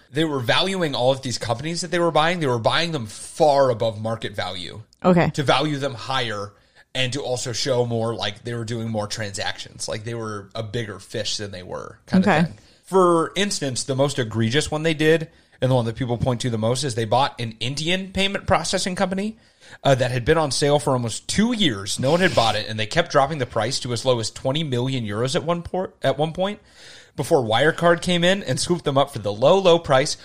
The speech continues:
Speaker 1: of three hundred and forty million euros. That's three hundred and twenty million above the asking price.
Speaker 2: Why do they do that?
Speaker 1: Because it shows that it,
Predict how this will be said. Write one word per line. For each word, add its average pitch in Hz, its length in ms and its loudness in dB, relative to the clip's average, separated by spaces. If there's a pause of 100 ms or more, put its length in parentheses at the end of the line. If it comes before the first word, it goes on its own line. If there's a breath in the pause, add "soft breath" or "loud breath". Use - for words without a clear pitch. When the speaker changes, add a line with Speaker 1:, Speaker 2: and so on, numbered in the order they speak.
(140 loud breath)
Speaker 1:
of 127 140 -4
three 262 360 0
hundred 226 400 0
and 139 140 -2
forty 220 440 2
million 160 460 2
euros. 117 500 -2
That's 196 220 2
three 226 240 -2
hundred 208 220 2
and 139 160 -4
twenty 180 260 0
million 143 640 0
above 120 460 0
the 110 160 -6
asking 104 380 -6
price. - 520 -8 (140)
Speaker 2:
Why 185 260 4
do 196 120 8
they 180 120 6
do 185 220 2
that? 135 320 -2 (560 loud breath)
Speaker 1:
Because 185 480 0
it 120 120 -6
shows 151 360 4
that 131 100 -4 (120)
it, 117 280 -6